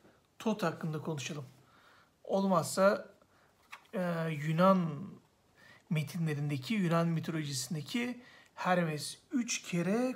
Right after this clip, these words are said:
kutsanmış Hermes'ten konuşalım. Ya da, e, Kitab-ı Mukaddes'te geçen, İncil'de geçen Hanok'tan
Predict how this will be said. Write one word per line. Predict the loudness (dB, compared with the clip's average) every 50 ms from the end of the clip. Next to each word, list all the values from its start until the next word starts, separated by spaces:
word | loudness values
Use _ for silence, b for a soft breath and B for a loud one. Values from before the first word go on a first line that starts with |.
| -6
kutsanmış | -8 -8 -8 -6 0 0 2 2 2 0 -2 -2 2 2
Hermes'ten | 2 2 2 0 -2 -4 -6 -6 -8 -8
konuşalım. | -8 -8 -8 -8 -6 -6 -8 -8 -10 B B B B B B B B B 0
Ya | 2 4 8
da, | 10 10 10 8 6 B B B B B B B -20 _ _ _ _ _ _ -20 -14 -8 -6
e, | -4 -4 -2 -2 -2 -2 -2 -2 -2 -4 -4 -6
Kitab-ı | -6 0 2 2 4 4 2
Mukaddes'te | -2 -2 0 0 0 0 -2 -4 -6 -6 -4 -4 -4 -4 -2 0
geçen, | 0 -2 -2 0 0 0 0 0 -2 -6 -10 -16 -20 -20 -12 -4
İncil'de | 0 2 2 2 2 0 0 0 0
geçen | 0 0 -2 -2 -2
Hanok'tan | 0 0 2 2 2 0 -2 -4 -6 -6 -6